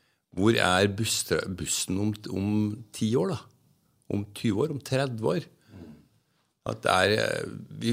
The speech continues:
vi står jo foran en transportrevolusjon som er helt fantastisk.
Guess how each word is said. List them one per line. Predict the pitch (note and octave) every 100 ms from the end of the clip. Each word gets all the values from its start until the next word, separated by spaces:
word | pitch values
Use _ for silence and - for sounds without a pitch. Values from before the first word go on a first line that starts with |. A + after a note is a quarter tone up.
| B2
vi | A#2
står | - F#2
jo | G2
foran | G#2 F2+
en | G2+ A2+
transportrevolusjon | A2+ A2 - - C#2+ D2 F#2+ G#2
som | A2
er |
helt | A2 -
fantastisk. | C3 - - A2 - - F3 -